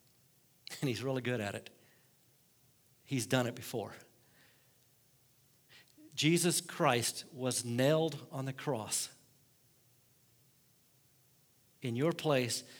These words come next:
for your sins so that you don't have to. So stop nailing yourself to the cross. That's the good news.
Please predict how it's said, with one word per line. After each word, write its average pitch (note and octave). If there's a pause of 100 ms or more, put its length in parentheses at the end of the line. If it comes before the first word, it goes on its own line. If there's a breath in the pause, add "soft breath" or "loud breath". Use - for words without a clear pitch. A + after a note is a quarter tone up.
for -
your C#3
sins B2+ (600 loud breath)
so -
that B2+
you C#3+
don't C3
have G#2+
to. - (2250)
So -
stop C#3+
nailing B2+
yourself A#2 (580 soft breath)
to -
the G#2
cross. F2 (1600)
That's A#2+
the A#2+
good A2
news. G2